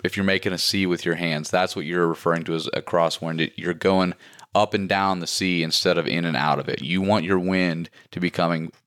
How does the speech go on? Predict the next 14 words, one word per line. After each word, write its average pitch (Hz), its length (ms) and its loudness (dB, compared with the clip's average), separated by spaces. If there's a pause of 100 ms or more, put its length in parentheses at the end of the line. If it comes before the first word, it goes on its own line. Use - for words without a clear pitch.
out 92 300 4
of 80 160 -8
the 80 100 -6
sea 76 540 -2
is 85 100 -6
what 82 140 0
you're 76 160 -8
looking 80 320 -4
for 64 400 -4
when 85 160 -8
you're 78 100 -6
hunting 76 240 -8
these 76 140 -10
areas. - 480 -6